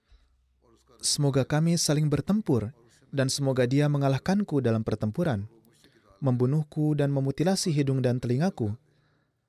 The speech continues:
Sehingga ketika aku berdiri di hadapanmu, wahai Allah, semoga engkau bertanya padaku, 'Wahai Abdullah, di jalan siapa, eh, hidung dan kedua telinga engkau terpotong?'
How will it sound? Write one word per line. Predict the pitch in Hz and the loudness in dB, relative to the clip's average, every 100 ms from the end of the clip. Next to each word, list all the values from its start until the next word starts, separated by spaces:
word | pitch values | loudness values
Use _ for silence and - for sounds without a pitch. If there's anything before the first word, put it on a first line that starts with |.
| _ | _
Sehingga | - - 131 127 | -4 0 2 2
ketika | 120 - 147 156 | 0 -2 -2 0
aku | 135 - | 0 0
berdiri | 143 123 156 208 170 | -2 0 0 2 2
di | 139 | 2
hadapanmu, | 127 135 123 123 117 | 2 0 -2 0 0
wahai | 113 120 | 0 -2
Allah, | 107 104 120 - _ _ _ _ _ | -2 -4 -6 -10 _ _ _ _ _
semoga | - - 143 156 190 | -8 -2 0 2 0
engkau | 160 151 135 | 0 0 0
bertanya | - - 190 196 | 0 0 0 0
padaku, | 123 107 - 110 107 _ _ _ _ - | 0 0 -2 -8 -8 _ _ _ _ -2
'Wahai | 135 156 202 | 0 4 2
Abdullah, | 131 120 110 110 127 - _ - - _ _ _ _ | 2 0 2 0 -2 -10 _ -20 -20 _ _ _ _
di | 147 131 | 0 2
jalan | 143 143 | 2 2
siapa, | 139 147 185 - 117 107 - _ - | 0 0 0 0 -2 -4 -10 _ -6
eh, | 123 | -2
hidung | 127 147 156 147 | 0 2 2 2
dan | 139 139 | -2 -2
kedua | 139 196 | 0 0
telinga | 208 151 131 131 | 0 -2 -2 -2
engkau | 127 131 | -2 -2
terpotong?' | 131 127 175 - 117 101 | -2 -4 -4 -2 -4 -4